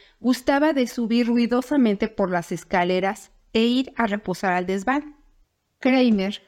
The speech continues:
logró descubrir las identidades de ambos. Se trataba de la joven Elsie Pickford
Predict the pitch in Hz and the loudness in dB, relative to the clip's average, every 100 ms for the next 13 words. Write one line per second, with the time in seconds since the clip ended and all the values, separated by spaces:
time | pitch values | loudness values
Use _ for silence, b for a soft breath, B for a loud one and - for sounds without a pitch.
0 | _ 233 233 226 240 254 311 - 285 226 | _ 0 2 2 2 2 0 -2 -4 -2
1 | 202 190 202 _ - 196 190 190 190 185 | 0 -2 -6 _ -4 -2 -2 -2 0 0
2 | 202 196 190 175 185 202 170 170 - _ | 0 0 0 0 2 2 -2 -8 -18 _
3 | _ _ _ _ _ - 269 254 254 285 | _ _ _ _ _ -2 0 2 2 2
4 | 294 294 254 233 208 - 240 233 233 226 | 4 2 2 2 0 -2 0 2 2 0
5 | - 254 302 - 330 233 - - 180 | 0 0 0 0 -2 -2 -2 -4 -6